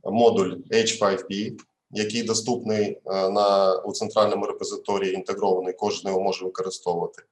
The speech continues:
Використання H five P при створенні ресурсів з технічних та спеціальних дисциплін надають можливість для представлення мультимедійного контенту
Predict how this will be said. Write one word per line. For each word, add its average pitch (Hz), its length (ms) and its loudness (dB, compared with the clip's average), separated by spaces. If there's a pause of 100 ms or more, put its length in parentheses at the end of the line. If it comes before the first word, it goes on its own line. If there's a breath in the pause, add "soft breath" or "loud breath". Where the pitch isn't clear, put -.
(840 loud breath)
Використання 135 600 4
H 123 220 2
five 123 220 -2
P 123 120 0
при 113 100 -4
створенні 113 440 2
ресурсів 110 560 -4
з - 60 -4
технічних - 640 0
та 113 100 0
спеціальних 135 560 2
дисциплін 85 560 -8 (500)
надають 117 440 2
можливість 117 580 2
для 110 100 4
представлення 110 720 2
мультимедійного 107 800 -2
контенту 107 640 0